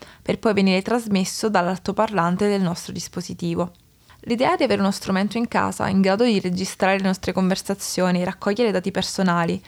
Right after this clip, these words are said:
in contesti di cui non siamo sempre consapevoli ha sollevato molte preoccupazioni in merito al rispetto della nostra privacy e alla sicurezza di questi dispositivi. Seppur importantissima, questa non sembra essere l'unica questione dibattuta riguardo agli assistenti vocali.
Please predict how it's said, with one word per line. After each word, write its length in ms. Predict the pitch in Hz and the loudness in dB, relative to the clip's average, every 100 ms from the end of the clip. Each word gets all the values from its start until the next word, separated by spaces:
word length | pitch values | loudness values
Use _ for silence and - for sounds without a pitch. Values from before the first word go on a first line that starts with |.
| - - | -18 -2
in 180 | 202 | 0
contesti 640 | 202 214 202 214 226 - 208 | 2 2 2 2 0 -4 -4
di 100 | 185 | 0
cui 120 | 196 | 2
non 120 | 190 | 2
siamo 240 | 180 185 | 2 0
sempre 300 | 180 180 180 | 0 -2 -2
consapevoli 760 | 170 175 170 175 170 175 175 214 - - - | -2 -2 -2 -2 0 2 0 -4 -12 -20 -8
ha 120 | - | -4
sollevato 460 | - 240 247 208 226 | -2 0 2 2 4
molte 240 | 208 214 | 2 2
preoccupazioni 760 | 226 202 - 208 220 - 185 202 | 0 0 0 0 0 -4 0 0
in 80 | 190 | 0
merito 260 | 180 190 | -2 -2
al 60 | 185 | -2
rispetto 440 | 185 - 185 - | -2 -4 -4 0
della 140 | 180 175 | 0 0
nostra 320 | 180 - 202 | -2 -4 -2
privacy 580 | 185 175 175 190 - 214 - - | 2 2 2 0 -2 -4 -6 -2
e 80 | |
alla 100 | 208 | 2
sicurezza 540 | 208 220 220 202 185 196 | 2 0 0 0 0 -2
di 80 | 185 | 0
questi 240 | 180 - | -2 -6
dispositivi. 760 | 185 - 175 170 - 165 - 196 _ _ _ | -8 -6 -6 -6 -6 -6 -6 -8 _ _ _
Seppur 300 | - 254 330 | -4 -2 -2
importantissima, 960 | 392 240 - 202 196 196 - 214 208 - _ - | -2 -4 0 0 -2 -6 -6 -4 -4 -6 _ -6
questa 300 | 277 277 269 | -4 0 2
non 120 | 220 | 2
sembra 300 | - 202 196 | 0 2 2
essere 320 | 185 - 190 | 0 -2 0
l'unica 320 | 196 185 190 | 2 2 -2
questione 600 | 180 190 - - 175 165 170 | -4 -6 -6 -2 0 0 -2
dibattuta 640 | 175 180 - - 170 165 | -2 -2 -4 -6 -6 -4
riguardo 320 | 170 175 175 | -2 0 0
agli 80 | 175 | -2
assistenti 440 | 180 180 170 175 | -6 -8 -6 -4
vocali. 460 | - 170 - - - | -4 -4 -4 -6 -10